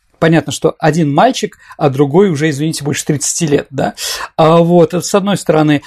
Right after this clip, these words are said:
разные поколения, ну и всё разное. А Пушкин, как молодой, хотел всё и сразу.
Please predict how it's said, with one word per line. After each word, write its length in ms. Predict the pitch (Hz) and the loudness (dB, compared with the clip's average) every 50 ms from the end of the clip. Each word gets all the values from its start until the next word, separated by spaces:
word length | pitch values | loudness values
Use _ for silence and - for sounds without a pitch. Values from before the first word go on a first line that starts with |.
| - - | -14 -8
разные 420 | - 170 170 190 185 - 185 180 170 | -2 0 2 2 2 0 -2 -2 -2
поколения, 680 | - - - - 180 170 160 151 139 131 131 127 131 | -2 -6 0 2 2 4 4 2 2 0 -2 -4 -6
ну 280 | 139 147 160 170 196 240 | -6 -6 -6 -6 -4 -6
и 40 | 220 | -6
всё 260 | - - - 190 160 | -6 -4 0 0 0
разное. 420 | 147 139 135 117 - 151 156 160 - - - - - _ | 2 0 -4 -6 -8 -10 -10 -12 -14 -18 -20 -20 -16 _
А 180 | - 151 147 147 | -4 -2 -2 -2
Пушкин, 480 | - _ - 311 - - - 294 226 - | -2 _ -8 -8 -8 -4 -4 -4 -4 -2
как 220 | - 143 - - | -4 -6 -6 -4
молодой, 460 | 139 139 139 139 139 131 131 208 277 | -2 0 0 0 0 0 0 0 0
хотел 300 | - - 147 - - 156 | 0 -2 -4 -2 -2 -4
всё 200 | 139 - - 220 262 | -4 -4 -8 -8 -8
и 60 | 254 | -8
сразу. 480 | - - - - - - 117 156 170 | -8 -6 -6 -4 -4 -6 -8 -12 -16